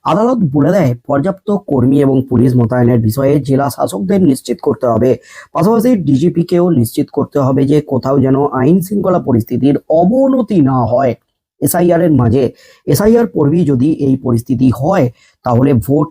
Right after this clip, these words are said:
এগিয়ে আসার সঙ্গে কিংবা ভোটের সময় বাংলায় কি হবে, তখন আইন শৃঙ্খলা পরিস্থিতি কি হবে, হিংসা আরও কি ছড়াবে, পরিস্থিতি কি আরও উত্তপ্ত হয়ে উঠবে?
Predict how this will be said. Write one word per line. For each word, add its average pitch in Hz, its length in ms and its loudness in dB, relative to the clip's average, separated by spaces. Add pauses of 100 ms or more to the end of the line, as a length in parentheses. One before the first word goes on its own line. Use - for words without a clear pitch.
(160)
এগিয়ে 156 340 2
আসার 170 340 -2
সঙ্গে 151 400 0 (680)
কিংবা 143 300 2
ভোটের 113 440 -2
সময় 202 300 0
বাংলায় 120 460 0
কি - 280 -8
হবে, - 340 -2 (440)
তখন 220 280 -2
আইন 170 280 0
শৃঙ্খলা 151 340 -2
পরিস্থিতি 123 480 0
কি 117 120 0
হবে, 120 240 2 (480)
হিংসা 185 320 2 (200)
আরও 110 220 0
কি 208 140 -4
ছড়াবে, 214 360 -2 (380)
পরিস্থিতি 127 420 2
কি 139 120 0 (260)
আরও 131 300 0 (420)
উত্তপ্ত - 540 -6
হয়ে 240 220 2
উঠবে? 233 320 2